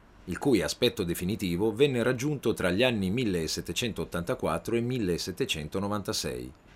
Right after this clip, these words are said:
a seguito di numerose modifiche del precedente arredamento, che ad oggi si conosce solo grazie agli inventari della famiglia Visconti Litta eseguiti nella prima metà del diciottesimo secolo.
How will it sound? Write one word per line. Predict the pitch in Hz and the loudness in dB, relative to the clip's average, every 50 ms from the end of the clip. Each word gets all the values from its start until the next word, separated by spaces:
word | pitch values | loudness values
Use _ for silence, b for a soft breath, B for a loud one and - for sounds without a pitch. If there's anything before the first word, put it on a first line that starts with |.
| B B | B B
a | B - | B -2
seguito | - - - 110 110 92 95 85 - - 78 | 0 4 6 6 6 6 4 0 0 -2 -4
di | 73 80 | -2 0
numerose | 85 87 87 90 90 110 107 87 90 | 0 2 2 4 4 4 4 4 2
modifiche | 85 98 110 95 90 85 - - 95 - 110 104 | 0 0 0 0 -2 -2 -2 -4 -2 0 2 2
del | 113 101 | 2 0
precedente | 85 120 87 - 123 98 87 76 76 - 101 98 | 0 -2 0 0 0 0 -2 -4 -4 -2 0 0
arredamento, | 98 95 101 95 110 98 78 62 60 67 - - 73 67 B B B B B B | 0 0 0 0 0 0 -2 -6 -8 -14 -14 -14 -14 -14 B B B B B B
che | - 87 | -4 0
ad | 82 85 85 | 0 2 4
oggi | 104 95 90 80 76 104 120 117 | 4 4 4 2 0 -4 -2 -2
si | - - 92 | -2 -4 -4
conosce | - 101 107 113 101 - 95 | -4 -4 -4 -2 -2 -2 -2
solo | 87 - - 123 113 101 | -2 2 2 4 2 2
grazie | 90 - 110 110 98 - - - 87 80 78 | 2 2 2 2 2 0 -2 -2 0 0 0
agli | 80 78 76 80 | -2 -2 -4 -4
inventari | 78 73 80 78 73 - - - 92 82 78 76 | -6 -6 -6 -6 -4 0 2 2 4 2 2 -2
della | 71 76 76 76 | -2 -4 -4 -4
famiglia | - 87 92 101 95 87 82 76 | -4 -2 -2 0 0 0 -2 -2
Visconti | 71 76 - - - 95 90 87 - 104 | -4 -6 -6 -4 -2 -2 -4 -2 -2 -2
Litta | 90 82 - - - - 110 110 - - | -2 -2 -4 -6 -4 -4 -4 -4 -4 -6
eseguiti | - 110 95 113 107 95 131 139 120 - 110 101 87 80 78 | -6 -4 0 0 0 0 0 -2 -2 -2 -2 -2 0 0 -2
nella | 80 80 73 78 80 | -2 -4 -4 -4 -6
prima | - - - 113 92 85 | -4 -2 -2 0 0 0
metà | 98 127 120 - 90 82 92 98 | -2 -2 -4 -2 -2 0 0 0
del | 87 92 85 | 0 -2 -4
diciottesimo | 78 80 82 - 120 117 - 90 78 73 82 104 104 | -4 -6 -6 -6 -6 -4 -4 -4 -4 -4 -6 -8 -8
secolo. | 107 - - - - - - 57 62 65 - | -6 -6 -6 -6 -8 -8 -12 -14 -14 -16 -20